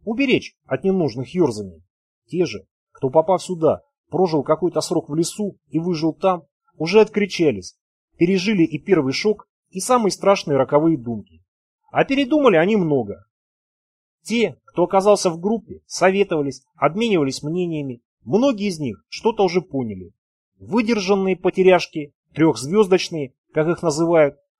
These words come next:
выходят почти всегда без истерики и излишних эмоций.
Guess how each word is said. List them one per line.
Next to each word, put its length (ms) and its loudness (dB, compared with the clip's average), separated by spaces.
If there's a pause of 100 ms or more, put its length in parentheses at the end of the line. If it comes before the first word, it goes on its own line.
(180)
выходят 600 -2
почти 340 -4
всегда 340 0
без 200 -2
истерики 680 -6 (180)
и 120 -4
излишних 540 -4
эмоций. 540 -6